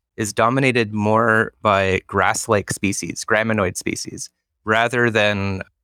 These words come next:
sphagnum moss. Sphagnum moss, if it's dominating a site, is generally in the bog category. You can have sphagnum in a fen. One of the differences, uh,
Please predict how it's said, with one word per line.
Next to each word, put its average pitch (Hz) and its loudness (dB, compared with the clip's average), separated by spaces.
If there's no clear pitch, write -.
sphagnum 101 -2
moss. - -4
Sphagnum 110 -4
moss, 104 2
if 98 -2
it's 107 -2
dominating 98 0
a 92 -8
site, - -2
is 95 -2
generally 98 0
in 95 -2
the 92 -2
bog 101 2
category. - -4
You 117 -4
can 123 0
have 117 0
sphagnum 98 -2
in 117 0
a 123 2
fen. 160 -2
One 120 2
of 135 -2
the 117 4
differences, 107 2
uh, 101 0